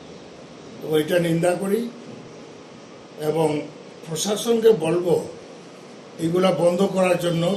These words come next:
ব্যবস্থা নিতে, নাহলে কাউন্টার হলে ভেজাল হবে। এরপরে নির্বাচনের পরেই কবি প্রয়াত হিমাদ্রি দেব আমার এই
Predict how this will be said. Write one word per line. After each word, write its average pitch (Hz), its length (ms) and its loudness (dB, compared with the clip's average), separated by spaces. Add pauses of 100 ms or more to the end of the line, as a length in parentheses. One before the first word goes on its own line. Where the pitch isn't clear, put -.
(100)
ব্যবস্থা 156 440 0
নিতে, 120 340 -8 (1600)
নাহলে 165 280 2 (100)
কাউন্টার 175 480 4
হলে 190 300 6 (220)
ভেজাল 147 360 2
হবে। - 240 -10 (1080)
এরপরে 220 420 4
নির্বাচনের 208 760 2 (200)
পরেই 190 340 8 (840)
কবি 180 340 6 (760)
প্রয়াত 185 360 4 (480)
হিমাদ্রি 175 520 0
দেব 156 180 6 (1080)
আমার 220 200 0
এই 233 160 8